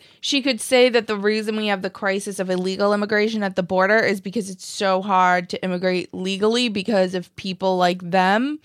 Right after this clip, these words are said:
that that's why there's a border crisis.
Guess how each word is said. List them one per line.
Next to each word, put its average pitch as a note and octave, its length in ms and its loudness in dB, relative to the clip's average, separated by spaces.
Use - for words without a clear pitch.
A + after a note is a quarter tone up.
that F#3 480 4
that's F#3+ 220 2
why F#3 220 2
there's F3+ 220 -4
a - 20 -12
border F3+ 280 -6
crisis. F#4 540 -8